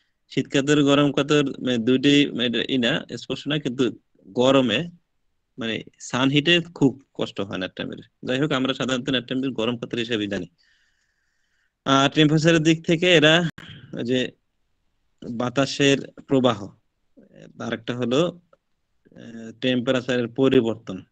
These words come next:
এই দুটো জিনিস তারা সহ্য করতে পারে না। যে আবহাওয়া পরিবর্তন যখন হয়, গরম থেকে শীত, শীত থেকে গরম, এই বিষয়টা তার সমস্যা হয়। বাতাসের প্রবাহেও এদের সমস্যা হয়, ঠান্ডা লেগে যায়। তারপরে এরা হিট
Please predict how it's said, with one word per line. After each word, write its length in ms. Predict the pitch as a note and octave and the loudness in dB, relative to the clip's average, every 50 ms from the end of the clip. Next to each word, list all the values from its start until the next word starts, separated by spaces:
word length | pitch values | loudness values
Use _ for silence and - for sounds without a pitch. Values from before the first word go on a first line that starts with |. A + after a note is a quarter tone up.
| _ _ _ _ _ _ _ _ _ _ | _ _ _ _ _ _ _ _ _ _
এই 80 | - A2 | -12 -8
দুটো 220 | G#2 A2+ - A#2 | -6 -6 -4 -4
জিনিস 200 | G#2+ A2+ A2+ A2+ | -4 -4 -6 -6
তারা 120 | - A2+ G#2+ | -6 -8 -6
সহ্য 300 | - - G#2+ G2 G2+ G#2 | -6 -8 -8 -8 -8 -8
করতে 240 | - F2 E2+ - F#2+ | -8 -10 -10 -10 -10
পারে 180 | E2 F2+ F2+ | -10 -10 -10
না। 220 | E2 - - - _ _ _ _ _ _ _ _ _ _ _ _ _ _ _ _ _ _ _ _ _ _ _ _ _ _ - | -12 -12 -14 -18 _ _ _ _ _ _ _ _ _ _ _ _ _ _ _ _ _ _ _ _ _ _ _ _ _ _ -14
যে 100 | A2 A2 | -10 -10
আবহাওয়া 320 | G#2+ A2 G#2+ A2+ A#2+ A#2+ | -8 -6 -6 -6 -6 -6
পরিবর্তন 440 | A2 - B2+ B2 A#2 A#2 A2 - A#2 | -4 0 0 0 0 0 -2 -2 -4
যখন 200 | A2 A2 G#2+ G#2+ | -4 -4 -6 -6
হয়, 100 | G#2+ G#2 | -8 -6
গরম 200 | F#2 A2+ A2 G#2 | -6 -4 -6 -6
থেকে 160 | - A#2 A2+ | -6 -8 -8
শীত, 220 | A2 - - G#2 - | -8 -6 -8 -8 -8
শীত 160 | - - - | -10 -12 -10
থেকে 120 | - G#2 | -8 -6
গরম, 220 | G#2+ G#2 A2 A#2 - | -6 -6 -6 -8 -8
এই 100 | - A#2+ | -8 -8
বিষয়টা 320 | A2 A2 G#2+ A2+ - G#2+ | -8 -8 -8 -8 -10 -10
তার 160 | G2+ - A2 | -10 -10 -10
সমস্যা 360 | G#2+ - A2+ A2 A2 - - A2 | -10 -10 -10 -10 -10 -8 -8 -8
হয়। 100 | B2 D#3+ - _ _ _ _ _ _ _ _ - A#2 G#2+ | -8 -8 -12 _ _ _ _ _ _ _ _ -10 -8 -4
বাতাসের 800 | G2+ A2+ A2 A2+ A#2 A2+ - A#2+ A#2 - - - _ - A#2 | -4 -4 -4 -4 -6 -4 -4 -4 -4 -6 -8 -14 _ -14 -10
প্রবাহেও 520 | G#2+ - A#2 A2 G#2 G#2+ A2 A2+ A#2 A#2+ A#2 | -4 -2 -2 -2 -2 -2 -2 0 0 0 0
এদের 140 | G#2 A2 | 0 -4
সমস্যা 360 | G2+ - - F#2+ G2 - - F#2+ | -6 -8 -8 -8 -8 -8 -10 -10
হয়, 160 | A2 F2+ E2 - _ _ _ _ _ _ _ - | -10 -12 -12 -14 _ _ _ _ _ _ _ -8
ঠান্ডা 180 | A#2 G2+ F#2+ | -6 -4 -4
লেগে 160 | F#2 F2+ F2+ | -4 -4 -6
যায়। 140 | F2 F2 F2+ - _ _ _ _ _ _ _ _ _ _ _ _ _ _ _ _ _ - | -6 -8 -10 -12 _ _ _ _ _ _ _ _ _ _ _ _ _ _ _ _ _ -6
তারপরে 560 | - B2 B2+ A#2+ A#2+ C3+ C3+ C3 C#3+ D3+ D3 | -4 -4 -4 -2 0 2 4 4 6 6 6
এরা 460 | C#3 C3 C3+ C3+ C#3 C#3 C3+ - - _ _ _ _ _ _ _ _ _ _ _ _ _ _ _ _ _ _ _ _ _ _ _ - - - | 4 4 4 4 4 2 0 -2 -6 _ _ _ _ _ _ _ _ _ _ _ _ _ _ _ _ _ _ _ _ _ _ _ -10 -2 0
হিট 380 | C3 C3 C#3 D3+ D3 - - | 4 6 6 6 4 2 -4